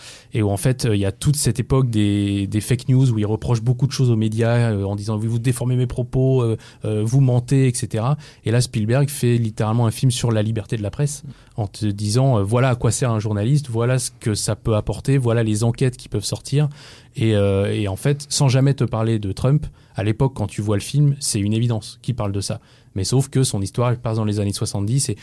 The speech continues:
voilà comment un film passe un message de manière très fine, sans te sortir les gros sabots de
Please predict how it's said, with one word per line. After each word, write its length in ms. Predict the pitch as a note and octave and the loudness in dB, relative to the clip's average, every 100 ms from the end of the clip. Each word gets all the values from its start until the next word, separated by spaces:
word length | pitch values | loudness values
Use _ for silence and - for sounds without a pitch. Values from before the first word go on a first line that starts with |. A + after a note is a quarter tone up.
| - - | -14 -4
voilà 180 | A#2 B2 | 0 0
comment 300 | B2+ A#2 A2 | 2 2 2
un 80 | G#2+ | -2
film 420 | - D3 D3 C3+ - - C3+ - - D#3 | -2 2 2 2 -6 -20 -20 -18 -14 -4
passe 380 | - B2+ - - _ | 0 2 0 -8 _
un 100 | - | 0
message 340 | A#2 A2+ D3+ D3+ | 2 2 2 2
de 80 | A#2+ | 2
manière 300 | G#2 A2 - | 0 -2 -2
très 200 | - C3+ | 0 0
fine, 320 | - B2+ G#2+ - _ _ | 0 -2 -2 -10 _ _
sans 320 | - - C3 | -6 0 0
te 120 | A#2+ | 0
sortir 340 | A2 A2+ G2+ B2+ | -2 -2 -2 -2
les 80 | A2 | 0
gros 180 | G#2+ | 0
sabots 400 | A2 A#2 A2 C#3 | 0 0 2 2
de 200 | C#3 B2 | 4 2